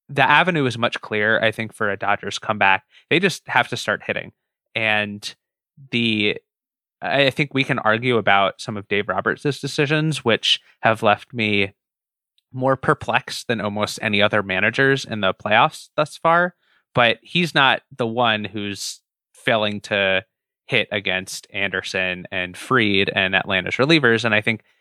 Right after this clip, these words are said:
like, the Dodgers have a high-powered offense. These were the two highest scoring offenses in the majors this year, but only one of them has shown up thus far.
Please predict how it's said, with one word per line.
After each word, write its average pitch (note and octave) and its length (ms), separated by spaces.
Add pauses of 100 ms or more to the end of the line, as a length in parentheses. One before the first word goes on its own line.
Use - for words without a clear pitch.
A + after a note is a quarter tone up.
(640)
like, G#2 180 (100)
the A#2+ 60
Dodgers C3 400
have A#2+ 180
a G#2+ 40
high-powered A2 460
offense. D3 360
These B2+ 220
were A#2+ 80
the G#2+ 100
two - 280
highest G#2 380
scoring G#2 420
offenses G2 640 (260)
in C3+ 140
the G#2+ 80
majors A2 440
this - 180
year, F#2+ 280 (140)
but A2+ 100
only A2 220
one G#2 180
of G2+ 80
them F#2+ 140
has E2+ 100
shown F#2 220
up A#2 160
thus - 180
far. - 260